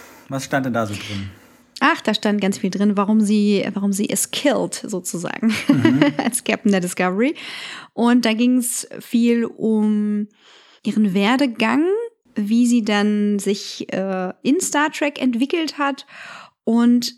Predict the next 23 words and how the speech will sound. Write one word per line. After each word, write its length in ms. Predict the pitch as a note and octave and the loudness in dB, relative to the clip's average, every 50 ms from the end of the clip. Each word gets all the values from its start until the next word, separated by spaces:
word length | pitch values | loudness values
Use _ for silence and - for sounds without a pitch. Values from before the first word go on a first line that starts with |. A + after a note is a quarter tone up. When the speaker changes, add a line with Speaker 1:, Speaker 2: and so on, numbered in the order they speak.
| _ - | _ -2
Speaker 2:
auch 380 | F3+ F#3 F#3+ - G4+ G#4+ - | 0 2 2 4 2 2 0
um 140 | - C#4 C#4+ | 0 0 2
ihre 220 | - C#4 B3+ B3 | 2 0 -2 -2
Schwiegereltern, 840 | - - - - C4+ B3 B3+ G#3+ - - E3 E3+ G3 - D4 F#4 F4 | -2 -2 -2 0 2 2 2 2 2 0 0 -2 -2 -2 -2 -2 0
also 200 | - G#3+ G3+ G3+ | 0 0 0 0
seine 300 | F3+ F#3+ G3 A#3+ C4+ - - | 0 0 2 2 2 0 0
Eltern, 380 | - F#3+ G3+ - B3 C4 D#4+ A#4 - - - - - - - - | -2 -4 -4 -2 -2 -2 -2 -4 -6 -12 -20 -20 -20 -20 -12 -8
und 160 | - A3 - | -6 -2 0
was 140 | A#3+ C#4+ D4 | 0 0 0
das 160 | - F4+ - - | 0 -2 -2 0
für 140 | - D#4 | -2 -2
große 480 | B3 - B3 C4 D4+ F#4+ A4+ G#4+ - G4 | -2 0 0 0 2 2 2 2 0 -2
Star 300 | - - - D#4 D#4 G4 - | -2 -2 0 0 0 0 0
Trek-Fans 800 | - F4 C#4 B3 - - - - G#3+ F#3+ F#3+ F#3 F#3+ - - | 0 0 0 0 -2 -2 0 0 2 2 2 2 0 0 -2
sind 320 | - F#3 F3+ E3+ - - - | -2 -2 -2 -2 -6 -6 -4
und 220 | A3 A3+ A3 - | -4 -4 -4 -4
Speaker 1:
Mhm. 100 | A#3+ A#3 G#3 | -4 -2 2
Speaker 2:
dass 200 | A#3+ - B3 C4+ | 2 2 2 2
sie 60 | C4+ | 0
sich 160 | D4 D4 - | -2 -2 -2
total 380 | - D#4+ D4 - D4+ D#4+ E4+ E4+ | -4 -6 -4 -2 -2 0 0 0
gefreut 520 | E4 - - - C#4 D#4 F#4+ A4 G#4+ - | -2 -4 -4 0 2 2 2 2 2 2
hat, 240 | B3+ G#3+ A#3+ B3 | 2 2 2 0